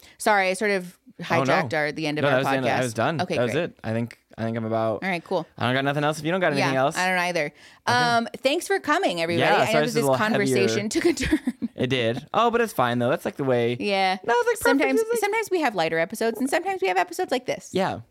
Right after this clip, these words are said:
Speaker 1: You know?
Speaker 2: So.
Speaker 1: Um, do you have any recs for this week?
Speaker 2: No, I got nothing.
Speaker 1: I did have one earlier, but I forgot what it was, so give me a second.
Speaker 2: Okay.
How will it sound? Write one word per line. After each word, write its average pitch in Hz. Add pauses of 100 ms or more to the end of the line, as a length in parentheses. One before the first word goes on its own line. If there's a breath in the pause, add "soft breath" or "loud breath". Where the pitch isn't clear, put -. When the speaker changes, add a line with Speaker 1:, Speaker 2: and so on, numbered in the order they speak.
(140)
Speaker 1:
You 202
know? 202 (320 loud breath)
Speaker 2:
So. 107
Speaker 1:
Um, 226
do 220
you 240
have 240
any 226
recs 190
for 277
this 285
week? 311
Speaker 2:
No, 101
I 101
got 101
nothing. 104
Speaker 1:
I 208
did 254
have 311
one 285
earlier, 226
but 220
I 196
forgot 180
what 175
it 170
was, 165
so 175
give 180
me 185
a 190
second. 170
Speaker 2:
Okay. -